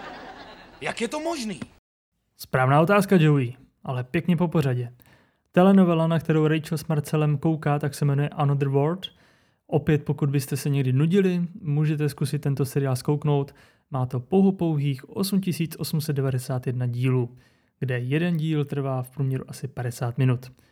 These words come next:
Speaker 2: Dejte mi potom vědět, jak to dopadlo.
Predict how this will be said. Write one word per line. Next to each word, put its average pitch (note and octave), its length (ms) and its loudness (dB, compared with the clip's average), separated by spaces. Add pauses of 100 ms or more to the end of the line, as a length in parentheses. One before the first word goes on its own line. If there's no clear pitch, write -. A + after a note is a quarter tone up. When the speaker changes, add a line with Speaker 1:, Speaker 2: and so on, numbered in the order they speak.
(380)
Speaker 2:
Dejte C3+ 220 -4
mi B2+ 80 -2
potom B2+ 240 -8
vědět, D3 400 -4 (100)
jak C3 200 -8
to - 120 -10
dopadlo. B2 440 -8